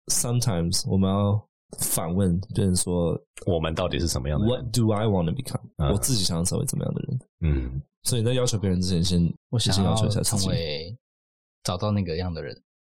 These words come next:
Speaker 2: <laughs> 我们姑且就把这句话删掉。<laughs> 没有，其实，其实它就是另外一个句子的变形，就是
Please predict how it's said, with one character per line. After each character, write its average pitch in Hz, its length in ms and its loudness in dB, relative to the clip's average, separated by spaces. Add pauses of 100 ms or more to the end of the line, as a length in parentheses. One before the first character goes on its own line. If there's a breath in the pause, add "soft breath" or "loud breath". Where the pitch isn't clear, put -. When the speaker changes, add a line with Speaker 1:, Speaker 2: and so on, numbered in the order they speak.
Speaker 2:
<laughs> - 1300 -2
我 87 80 2
们 85 140 0
姑 104 140 2
且 76 220 0
就 87 220 0
把 73 120 0
这 87 120 -2
句 87 120 -2
话 85 140 0
删 95 180 0
掉。 117 160 2
<laughs> 233 1700 0
没 139 260 2
有， 175 60 2
其 151 120 2
实， 170 80 2
其 143 200 2
实 156 80 2
它 151 140 0
就 165 120 0
是 147 260 2
另 131 260 0
外 120 160 2
一 101 80 -2
个 92 140 -2
句 104 200 0
子 76 100 0
的 78 40 0
变 85 200 -2
形， 69 240 -4
就 85 120 0
是 85 560 0